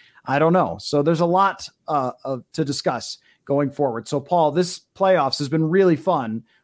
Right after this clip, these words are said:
with you to get together after all of these games, but we are going to continue to do this. We're gonna have shows still coming out on Monday. We're gonna do hot routes. We'll have some fun discussions, a lot of off-season stuff. And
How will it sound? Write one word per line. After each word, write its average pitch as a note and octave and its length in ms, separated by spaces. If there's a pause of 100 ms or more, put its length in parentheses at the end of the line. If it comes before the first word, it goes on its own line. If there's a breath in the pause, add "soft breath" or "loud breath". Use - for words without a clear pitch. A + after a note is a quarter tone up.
with D3 200
you G#3 260
to D#3+ 160
get E3+ 140
together E3+ 420
after D#3 300
all F#3 200
of F3 120
these E3 180
games, C#3 320
but A3+ 240
we B3 140
are B3 80
going A#3 240
to G#3 100
continue F#3+ 380
to F3 140
do D#3+ 180
this. D3+ 280 (300 soft breath)
We're E3 100
gonna E3 140
have D#3+ 180
shows D#3+ 380
still F#3 220
coming D#3+ 280
out D3+ 280
on D3 160
Monday. D3+ 340
We're C3 140
gonna C3 160
do B2+ 160
hot F#3 320
routes. E3 280
We'll D3+ 120
have C#3+ 180 (300 soft breath)
some A#3+ 180
fun A#3+ 260
discussions, F3 720
a D3+ 60
lot F#3+ 180
of E3+ 80
off-season D#3+ 540
stuff. D3 440
And C#3+ 380